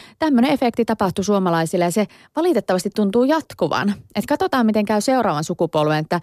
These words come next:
tämmöset niinku kolmi-nelikymppiset on ehkä vielä vanhemmat opettanut siihen, että pitää syödä lautanen tyhjäksi. Mut mä toivon, että me ei nyt jatketa sitä seuraavalle sukupolvelle,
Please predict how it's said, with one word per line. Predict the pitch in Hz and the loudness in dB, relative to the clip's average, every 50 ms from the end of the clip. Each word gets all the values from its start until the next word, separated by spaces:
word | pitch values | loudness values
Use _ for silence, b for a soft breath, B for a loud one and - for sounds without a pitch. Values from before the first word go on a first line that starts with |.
| B B B B B B B _ _ | B B B B B B B _ _
tämmöset | - 226 214 214 208 - | -2 0 0 0 0 2
niinku | 226 226 220 233 | 0 0 0 0
kolmi-nelikymppiset | - - 285 294 285 240 226 233 240 233 220 - 180 165 160 - - 170 - 160 | 0 2 2 2 2 2 2 2 2 2 0 0 -4 -6 -6 -6 -8 -4 -2 -2
on | 170 175 | -2 0
ehkä | 180 208 - - | 0 0 0 0
vielä | 185 196 196 202 | 0 0 0 2
vanhemmat | 202 233 226 208 196 147 151 160 | 2 0 0 0 0 -2 -2 -2
opettanut | - - - 202 - - 156 143 143 - | -2 0 0 -2 -2 -2 -4 -4 -4 -2
siihen, | - 160 | -4 -4
että | 147 - | -2 -4
pitää | - 175 175 165 | -4 -2 -2 -2
syödä | 156 165 156 143 | 0 0 0 0
lautanen | 143 147 143 - 147 147 165 156 | 0 0 -2 -4 -4 -6 -4 -2
tyhjäksi. | - 170 160 180 - - - - - 190 - - _ _ _ _ _ _ - | -2 -4 -2 -2 -6 -8 -8 -6 -6 -6 -8 -8 _ _ _ _ _ _ -6
Mut | 190 190 208 | -2 0 0
mä | 208 196 | 0 2
toivon, | - 254 262 262 226 202 175 170 | 2 2 2 2 2 0 0 0
että | 175 165 - | -2 -2 -4
me | 190 180 | -4 -2
ei | 175 170 | 0 0
nyt | 170 175 185 - - | 0 0 0 0 0
jatketa | 214 208 - - - - 143 - | 0 0 -2 -4 -4 -4 -6 -4
sitä | - 175 | -4 -4
seuraavalle | 165 - - 208 196 180 147 143 143 - - | -4 0 0 0 2 2 0 -2 -2 -4 -6
sukupolvelle, | 156 - - 202 - - - - - 82 - - 71 73 - 202 | -6 -6 -8 -6 -6 -6 -4 -2 -4 -4 -4 -6 -6 -4 -4 -4